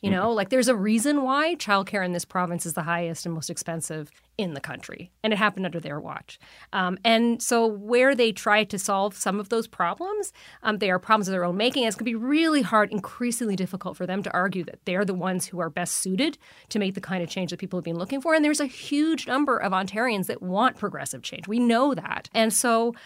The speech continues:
Speaker 1: I think for the N D P, it's convincing people that we can form government,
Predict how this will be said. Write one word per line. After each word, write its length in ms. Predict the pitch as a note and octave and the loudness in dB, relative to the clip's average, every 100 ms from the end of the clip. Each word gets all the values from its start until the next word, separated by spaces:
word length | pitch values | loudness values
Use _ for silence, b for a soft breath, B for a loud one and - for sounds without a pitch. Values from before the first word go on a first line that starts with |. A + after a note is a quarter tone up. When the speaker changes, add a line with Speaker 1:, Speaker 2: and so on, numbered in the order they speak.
| B B | B B
Speaker 1:
I 100 | A3+ | -4
think 260 | A3+ D4 C4+ | 0 -2 0
for 120 | B3+ | -2
the 140 | A3 | 0
N 140 | A3 G#3+ | -2 -2
D 120 | F#3+ | -4
P, 480 | - D4+ C#4+ D#3+ G3 | -4 -2 0 -2 -4
it's 180 | A3+ G#3 | -4 -6
convincing 540 | - G#3+ G#3 B3+ A#3 | -4 -2 0 0 -2
people 420 | G3 F3+ - G3+ G#3+ b _ | -2 -6 -4 -6 -8 b _
that 280 | G3+ F#3+ F#3+ | 0 0 0
we 100 | G#3 | -8
can 160 | G3 G#3+ | -4 -4
form 220 | - F3+ | -2 -2
government, 420 | D#3+ G3+ D4+ F4+ | -2 -2 -4 -6